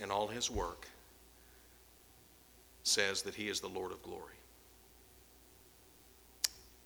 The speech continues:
Did Buddha do that? No. Did Muhammad do that? No. Confucius? No. Only Jesus Christ.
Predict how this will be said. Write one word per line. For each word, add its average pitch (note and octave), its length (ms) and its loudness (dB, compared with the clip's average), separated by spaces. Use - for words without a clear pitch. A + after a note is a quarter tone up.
Did F#2+ 180 -4
Buddha B2 260 4
do F#3+ 140 0
that? G3 320 2
No. G2+ 100 -8
Did G#2+ 120 -2
Muhammad B2+ 400 4
do G3 120 2
that? G#3 280 0
No. C#3 160 -2
Confucius? D3+ 720 4
No. F#2+ 160 -6
Only A2+ 320 4
Jesus F#2+ 400 0
Christ. - 460 -4